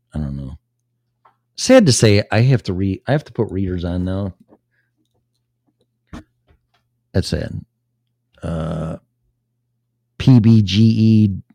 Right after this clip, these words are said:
zero nine, Gina, P E R, P E V.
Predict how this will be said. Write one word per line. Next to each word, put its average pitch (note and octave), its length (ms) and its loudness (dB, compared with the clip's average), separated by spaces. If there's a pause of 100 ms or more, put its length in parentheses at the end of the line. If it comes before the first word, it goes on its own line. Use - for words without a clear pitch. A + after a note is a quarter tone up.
(160)
zero A2+ 360 4
nine, A2 400 4
Gina, C3 760 6 (600)
P A#2 380 2
E - 40 4
R, A2+ 680 4
P D3 100 0
E C#3+ 200 2
V. B2+ 420 2